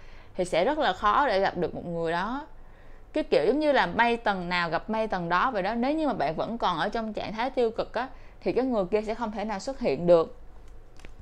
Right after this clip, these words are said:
Và đó là các bạn có lá Make the Effort ở đây nữa. Ở đây có nghĩa là hãy cố gắng nỗ lực để mình có thể hoàn thiện hơn, bạn phải yêu thương bản thân mình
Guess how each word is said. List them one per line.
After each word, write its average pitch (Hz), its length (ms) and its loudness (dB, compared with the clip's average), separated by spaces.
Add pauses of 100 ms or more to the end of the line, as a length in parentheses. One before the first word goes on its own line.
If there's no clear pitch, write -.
(440)
Và 190 200 2
đó 220 420 2
là 202 480 0 (1900)
các 262 120 -2
bạn 175 160 2
có 233 100 2
lá 240 180 4
Make 277 320 0
the 175 200 4
Effort 262 440 4
ở 208 100 0
đây 214 260 4
nữa. 185 320 -2 (220)
Ở - 140 2
đây 247 100 6
có 269 60 4
nghĩa 240 140 2
là 214 160 6
hãy 196 260 2
cố 247 260 4
gắng 294 240 0
nỗ 185 200 0
lực 202 200 2 (420)
để 165 160 -2
mình 202 240 0
có 233 80 -4
thể 220 140 0
hoàn 214 400 -2
thiện 151 300 -2
hơn, 214 380 -4
bạn 196 200 -6 (140)
phải 185 140 -6
yêu 240 240 2
thương 226 240 -2
bản 156 180 -2
thân 226 220 -2
mình 170 220 -2